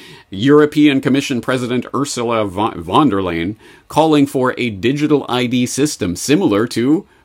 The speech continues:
coronavirus vaccine passports. Oh, wow. No one saw that coming. And you would have been fact-checked to oblivion if you had said that back in twenty twenty, right? Oh. Anyway, but don't worry, guys.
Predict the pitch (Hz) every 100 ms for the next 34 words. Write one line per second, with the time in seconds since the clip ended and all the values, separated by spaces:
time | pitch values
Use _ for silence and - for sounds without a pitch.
0 | _ - 123 127 156 151 160 185 147 139
1 | 196 - 233 233 135 135 107 - 107 87
2 | 80 - - - 185 226 107 90 123 185
3 | 101 107 202 262 131 107 - 143 131 107
4 | 170 - 104 82 80 127 _ _ - 104
5 | 120 214 170 123 104 - 156 - - -
6 | 160 156 143 131 98 113 208 190 98 95
7 | 127 120 101 - 143 151 92 _ 92 104
8 | 170 117 110 107 104 101 127 104 90 185
9 | 143 85 101 135 - 131 123 82 _ -
10 | 143 - _ - - 131 82 76 101 -
11 | - _ 170 - _ _ _ - 254 175
12 | 160 131 107 92 98